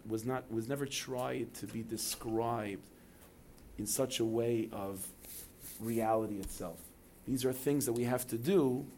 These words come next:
to guide us through reality. What is reality? The room that we're sitting in.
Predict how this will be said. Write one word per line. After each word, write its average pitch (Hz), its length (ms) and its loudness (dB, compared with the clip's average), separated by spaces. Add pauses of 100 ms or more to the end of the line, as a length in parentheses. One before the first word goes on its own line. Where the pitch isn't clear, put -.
(360)
to 135 80 2
guide 135 320 6
us 131 140 4
through 196 240 2
reality. 101 500 0 (400)
What 131 160 4
is 113 160 2
reality? 107 540 -2 (520)
The 110 60 -2
room 135 200 4
that 147 100 0
we're 160 80 0
sitting 165 320 2
in. 69 80 -8